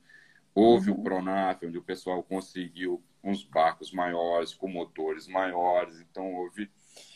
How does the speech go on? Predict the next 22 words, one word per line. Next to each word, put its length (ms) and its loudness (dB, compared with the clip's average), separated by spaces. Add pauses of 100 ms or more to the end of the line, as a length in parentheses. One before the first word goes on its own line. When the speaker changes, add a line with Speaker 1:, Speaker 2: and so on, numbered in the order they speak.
(380)
Speaker 1:
E 200 0
assim, 420 -6 (720)
a 100 -2
gente 240 -4
faz 240 8
esse 80 -6
trabalho. 260 0
Tem 140 -2
muito, 540 0
muito 480 -2
pescador, 760 0
a 40 -2
maioria, 760 0
posso 400 -10
dizer, 480 -8
Sérgio, 520 0
que 100 -4
respeitam 680 -2
os 100 -14
pedidos 360 -8
de 80 -12
defesa, 540 0